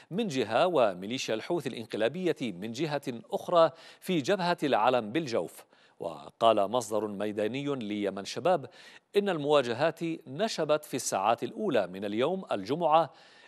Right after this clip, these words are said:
إثر محاولة حوثية فاشلة للالتفاف على جبهة العلم شرق محافظة الجوف على الحدود مع مأرب. وأضاف المصدر أن المواجهات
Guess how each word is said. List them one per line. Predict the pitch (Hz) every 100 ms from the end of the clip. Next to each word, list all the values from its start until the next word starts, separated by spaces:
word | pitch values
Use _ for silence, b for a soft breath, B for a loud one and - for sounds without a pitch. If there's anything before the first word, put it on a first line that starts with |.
| 240
إثر | 226 220 190
محاولة | 185 - 165 190 220 - 156 139
حوثية | - 151 127 120
فاشلة | 104 104 - 202 160 135 110 85 87
للالتفاف | 98 - 117 - 113 202 165
على | 117 - 95 98
جبهة | 95 123 113 110
العلم | 101 131 175 151 - B B
شرق | - 226 220 180
محافظة | 147 117 110 107 101 127 120 -
الجوف | 98 117 180 175
على | 107 117
الحدود | - 135 131 120
مع | 107 123 110
مأرب. | 107 98 95 _ - b b b b
وأضاف | 90 90 - 95 117 117
المصدر | 110 143 139 143 147 160
أن | 139 117
المواجهات | 92 101 101 110 139 170